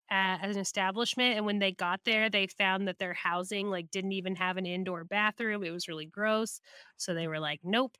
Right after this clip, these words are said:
we're not gonna do this." They found themselves sewing jeans at a factory east of Fresno. It was a couple of months before John upgraded to a steel plant, and he was really good at it.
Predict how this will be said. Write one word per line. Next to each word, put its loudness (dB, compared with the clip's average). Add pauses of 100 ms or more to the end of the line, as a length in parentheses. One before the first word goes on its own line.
(100)
we're -4
not 2
gonna 0
do -2
this." -14 (640)
They 0
found -2
themselves -4
sewing 0
jeans 4
at -4
a -6
factory -6
east -2
of -2
Fresno. 0 (640)
It -2
was -4
a -2
couple 2
of 4
months 4
before -2
John 4
upgraded 0
to -4
a -2
steel -4
plant, 4
and 2
he -2
was -2
really 0
good -2
at 0
it. -6